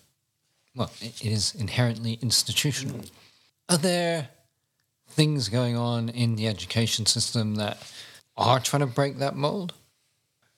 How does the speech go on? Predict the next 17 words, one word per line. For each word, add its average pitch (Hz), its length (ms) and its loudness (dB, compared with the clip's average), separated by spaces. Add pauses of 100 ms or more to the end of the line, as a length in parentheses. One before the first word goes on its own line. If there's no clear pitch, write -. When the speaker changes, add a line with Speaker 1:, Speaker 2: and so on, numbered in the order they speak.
Speaker 2:
In 143 140 4
Victoria 117 480 2
especially, 107 520 2
we're 104 100 0
in 107 100 0
a 98 60 -4
tough - 240 2
time. 110 320 2
There's 107 160 2
been 113 160 0
an 104 80 -4
agreement 110 460 0
passed 107 640 2
that 107 120 2
is 101 100 4
quite - 560 0 (800)
controversial 117 720 2